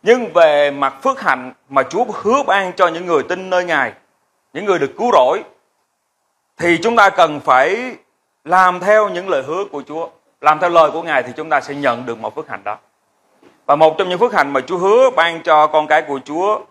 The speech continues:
đó là Chúa Ngài ban cho chúng ta phước hạnh về mặt tài chánh. Và để chúng ta có được sự phước hạnh về tài chánh thì chúng ta cần phải làm theo những lời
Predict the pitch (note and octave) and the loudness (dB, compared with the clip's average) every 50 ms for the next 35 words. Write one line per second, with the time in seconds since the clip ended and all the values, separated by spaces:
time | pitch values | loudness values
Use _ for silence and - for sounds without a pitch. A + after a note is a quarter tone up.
0 | _ _ _ _ _ _ _ _ _ _ - - D3 D#3+ D3+ C3 A#2+ A2 - - | _ _ _ _ _ _ _ _ _ _ -2 0 2 4 4 2 2 0 -2 -8
1 | - _ _ _ _ - E3 F3 F#3+ G3 D3+ C3 C3 C3+ C3+ C3+ C3 C3 C#3 - | -20 _ _ _ _ -8 -4 -4 -2 -2 0 0 0 0 0 -4 -8 -10 -12 -12
2 | D3 C#3 C#3+ C3 B2+ B2 - - - - - C#3 G#2+ G2+ A2 G#2+ A#2 A#2+ A#2 A2 | -8 -2 0 0 0 0 -2 -8 -8 -6 -4 -4 -4 -4 -4 -6 -2 -2 0 0
3 | G#2+ G#2+ G2+ - B2 A2 - - - A2 G#2 G2+ - A2 C3 D#3 - _ _ _ | -2 -4 -6 -6 -6 -6 -4 -2 -2 -2 -2 -2 -4 -4 -4 -6 -10 _ _ _
4 | _ _ _ _ _ _ _ _ _ _ _ _ _ _ _ _ _ _ _ _ | _ _ _ _ _ _ _ _ _ _ _ _ _ _ _ _ _ _ _ _
5 | _ _ _ _ _ _ _ _ - - - D3+ E3+ - B3 A#3+ A3+ G#3 G3 - | _ _ _ _ _ _ _ _ 0 2 4 4 4 2 2 4 4 4 6 6
6 | F#3+ G3+ A#3+ A3+ F#3 - - D3+ C3 G3 A3 G#3 F3+ C#3 C3+ C3+ C3+ B2+ B2+ B2 | 6 4 4 4 2 -2 -4 -6 -4 -4 -4 0 0 -2 -2 0 -4 0 0 -2
7 | B2 A#2 C#3+ C#3+ F3+ G#3+ A3+ F3+ C#3+ C3 - D#3+ E3+ D#3 D3 C#3 C#3 C#3 C3+ C3+ | 0 2 0 0 -2 -2 -6 -4 -4 -4 -4 -6 0 2 2 4 4 2 0 -4
8 | - _ _ _ _ _ _ _ _ _ _ _ _ _ _ - D3 C3+ C3 B2 | -8 _ _ _ _ _ _ _ _ _ _ _ _ _ _ -2 -2 -2 0 2
9 | C3 A#2+ C3 D#3 E3+ E3 D3+ C#3+ C3 B2+ D3 E3 E3+ E3+ E3+ E3 D#3 C#3+ C3 C3 | 2 2 2 4 4 4 4 4 2 -2 -4 -2 0 0 0 -2 -4 -8 -10 -10
10 | D#3+ F3 E3+ D3+ C3+ C3 B2 A#2 | -8 -4 0 2 4 4 2 0